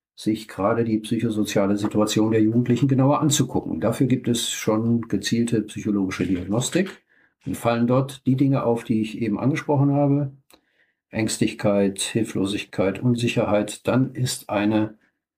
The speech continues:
gezielte kognitive Verhaltenstherapie alleine zur Schmerzbewältigung und wieder zum Wiedereinfinden in einen normalen Alltag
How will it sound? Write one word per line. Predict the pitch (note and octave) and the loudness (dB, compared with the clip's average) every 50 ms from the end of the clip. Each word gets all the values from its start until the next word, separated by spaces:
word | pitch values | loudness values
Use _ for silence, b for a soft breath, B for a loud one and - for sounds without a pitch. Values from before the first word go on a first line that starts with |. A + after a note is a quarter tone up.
| _ _ _ _ | _ _ _ _
gezielte | - - - - - C3+ D3 - - C3+ | -8 -6 -4 0 0 0 2 2 -2 -2
kognitive | - - B2 - C#3+ A#2+ - C3+ B2 A#2 A#2 | 0 -4 -2 -2 -2 -2 0 0 -2 -2 -4
Verhaltenstherapie | - - F#2+ G#2 G#2 - B2+ - - - A#2+ B2 A#2 - - - A#2+ C3+ C#3 C3+ - - _ | -6 -4 -2 -2 0 0 -2 0 0 0 0 0 -2 0 0 2 2 2 2 -2 -6 -12 _
alleine | - E2 F2 F#2 F#2 F#2 F2+ A2+ C3 C#3+ D#3+ E3+ E3 | -4 -2 -2 0 0 0 2 4 4 4 2 2 -2
zur | - - E3 D3+ | -2 0 0 0
Schmerzbewältigung | - - D#3+ D#3 D3+ D3 C#3+ - - F#2+ F#2 F2 F#2 F#2+ - B2+ A#2+ C3 C#3 D#3 E3 D3+ | 0 0 0 0 0 0 0 -2 0 2 2 2 2 0 0 0 2 2 2 2 2 -2
und | - G#2+ F#2 - | -4 -6 -6 -4
wieder | G#2 G#2 A2 G#2 - | -2 -2 0 -2 -2
zum | - - G#2 G2 | -4 -4 -2 -2
Wiedereinfinden | G#2+ G#2+ B2 A#2+ - - - _ _ _ _ _ _ _ _ _ _ _ _ _ _ _ _ - F#2 G#2+ C3 D#3+ - - - D#3+ D3 C#3 - D3+ C3 | 0 0 0 0 0 -4 -8 _ _ _ _ _ _ _ _ _ _ _ _ _ _ _ _ -2 0 0 2 0 0 0 0 0 0 2 2 2 2
in | - A#2+ A#2 A#2 - | 2 2 0 0 -2
einen | - A2 A2 A2 G#2+ G#2+ | -2 -2 0 2 2 4
normalen | G#2+ A2+ A#2+ B2 A#2+ A#2 A2+ A#2 A#2 - | 4 4 4 4 2 2 2 0 0 0
Alltag | - G2+ G#2 G#2 - G#2 G2 F#2 F2+ F#2 - | 0 -2 -2 -2 -2 -2 -2 -2 -2 -4 -8